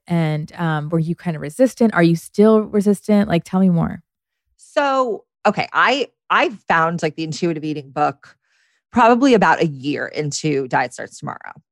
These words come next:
Speaker 2: I tried it and I, like, I, I basically did the part of intuitive eating where you, like, eat whatever you want. But I kind of got into my head that, like, okay, if I just, like, get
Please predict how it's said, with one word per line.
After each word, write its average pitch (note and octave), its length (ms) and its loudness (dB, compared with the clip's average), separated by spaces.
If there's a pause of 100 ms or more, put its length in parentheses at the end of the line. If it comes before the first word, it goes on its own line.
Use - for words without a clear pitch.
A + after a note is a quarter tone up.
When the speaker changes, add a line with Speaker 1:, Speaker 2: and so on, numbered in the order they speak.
(340)
Speaker 2:
I D#3+ 140 -2 (160)
tried F#3 400 2
it D#3+ 280 -2 (180)
and E3 500 -4
I, D3+ 560 -4 (320)
like, D#3+ 160 -2
I, D#3+ 200 -2 (140)
I F#3+ 120 0
basically B3+ 480 2
did G3 160 2
the F#3+ 60 0
part F3 200 0
of E3+ 60 -6
intuitive E3+ 340 -6
eating D#3 220 -8
where D3+ 120 -8
you, D3+ 160 -12
like, D3 320 -6
eat E3 140 -8
whatever C#3+ 320 -2
you C#3+ 160 -12
want. B2 280 -16 (440)
But - 160 -2
I C4+ 260 2
kind G#3+ 260 -6
of F3 60 -8
got D#3+ 200 2
into D#3+ 240 -10
my D#3 80 -6
head D3+ 220 -2
that, C#3+ 120 -8
like, C#3 260 -10
okay, E3 200 -8
if - 100 -10
I D#3+ 80 -2
just, D#3+ 200 -14
like, C#3+ 120 -12 (220)
get E3 200 0